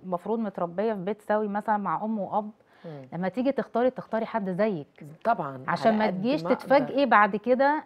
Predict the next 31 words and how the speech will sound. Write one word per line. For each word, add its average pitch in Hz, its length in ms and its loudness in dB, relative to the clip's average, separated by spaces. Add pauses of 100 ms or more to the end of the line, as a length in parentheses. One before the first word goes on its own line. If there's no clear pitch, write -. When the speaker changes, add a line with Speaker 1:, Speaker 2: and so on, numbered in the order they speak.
Speaker 1:
ان 208 100 0
Speaker 2:
بكارثة 262 420 4
Speaker 1:
واحد 294 100 2
Speaker 2:
وما 190 160 -2
Speaker 1:
بالظبط 190 220 8
Speaker 2:
تكملش 190 560 2
Speaker 1:
هو 185 80 2
Speaker 2:
ونوصل 285 460 12
Speaker 1:
ما - 60 10
Speaker 2:
لتشرد 226 340 6
Speaker 1:
اترباش، 247 360 10
Speaker 2:
أطفال 175 220 2
Speaker 1:
بالظبط، 214 520 10
هو 269 180 12
ما 302 100 8
Speaker 2:
وخراب 208 80 6
Speaker 1:
اترباش 240 340 6
في 240 140 4
بيئة 269 180 4
Speaker 2:
بيوت. 294 120 6
Speaker 1:
زي 226 200 2
كده، 226 300 2
فانت 262 260 2
Speaker 2:
مظبوط. 262 340 6
Speaker 1:
منتظرة 269 200 6
منه 269 320 2
ايه 262 80 4
بعد 254 260 4
Speaker 2:
صح، 196 140 2
Speaker 1:
الجواز؟ 202 420 2
Speaker 2:
صح، 135 140 -8